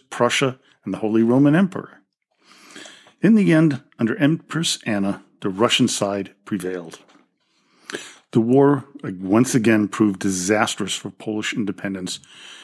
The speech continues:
and reaffirmed that the affairs of the Polish-Lithuanian Commonwealth, including the election of the king himself, would be controlled by the other great powers of Europe. After August the Third, there would only be one more king of Poland,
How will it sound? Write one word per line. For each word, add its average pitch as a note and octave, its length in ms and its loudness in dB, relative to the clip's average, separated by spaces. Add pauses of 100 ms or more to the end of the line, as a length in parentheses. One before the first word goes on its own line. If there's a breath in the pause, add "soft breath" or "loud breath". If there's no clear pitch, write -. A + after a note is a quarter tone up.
(140 loud breath)
and B2 140 2
reaffirmed C3 580 4
that A#2 120 -2
the A2 120 -4
affairs C3 640 2
of - 80 -6
the C3 80 -6
Polish-Lithuanian A2+ 960 -4
Commonwealth, F#2 680 -10 (640 loud breath)
including D3 600 2
the G#2+ 100 2
election G2+ 440 -2
of F2+ 80 -8
the F#2+ 60 -6
king C3+ 320 2
himself, G2 600 0 (480 soft breath)
would G#2 120 -4
be G2+ 120 2
controlled A#2+ 600 2
by F#2 120 -2
the G2 220 -6
other B2 160 4
great G#2+ 320 -4
powers G2 340 -4
of F#2+ 160 -6
Europe. E2 300 -12 (1200 loud breath)
After - 420 0
August A2 580 0 (140)
the G2 140 -6
Third, E3 400 4 (180)
there A2 120 -4
would G#2+ 180 0
only A2 160 0
be G2+ 160 -2
one G#2 340 2
more C#3 160 2
king B2+ 240 0
of A#2 160 -4
Poland, F#2+ 440 -6